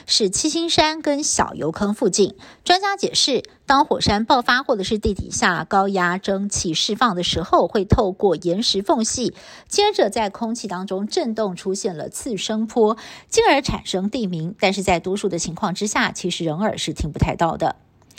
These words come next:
朝鲜半岛情势在升温，二十四号清晨，南北韩双方互控对方船只越过海上界限，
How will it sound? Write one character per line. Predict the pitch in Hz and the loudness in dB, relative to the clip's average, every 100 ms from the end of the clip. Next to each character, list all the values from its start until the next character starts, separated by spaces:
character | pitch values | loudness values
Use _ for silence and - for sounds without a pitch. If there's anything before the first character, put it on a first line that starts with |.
| - - - | -20 -20 -10
朝 | - 285 | 2 4
鲜 | 370 440 | 4 2
半 | 466 | 2
岛 | 302 | 2
情 | 147 160 | -4 -4
势 | 170 190 | 0 0
在 | 175 160 | 2 0
升 | 160 196 | 0 2
温， | 220 214 226 - | 4 4 2 0
二 | 196 | 0
十 | 175 | 0
四 | 170 - 226 | -6 0 2
号 | 196 165 | 4 2
清 | - 320 | 0 -2
晨， | 359 214 202 233 - - - | 2 4 4 0 -10 -14 0
南 | 320 494 | 2 4
北 | 466 | 2
韩 | 226 185 | 2 0
双 | 196 254 | 4 4
方 | 262 262 | 6 4
互 | 277 220 | 4 -2
控 | - 196 | -2 -2
对 | 202 | 0
方 | 185 180 | 0 -2
船 | 202 160 | -2 -6
只 | 156 190 | -4 -2
越 | 185 214 | 0 0
过 | 180 175 | 0 -2
海 | 170 151 | -6 -6
上 | 170 | -4
界 | 170 214 | 0 0
限， | 180 247 151 | 2 2 0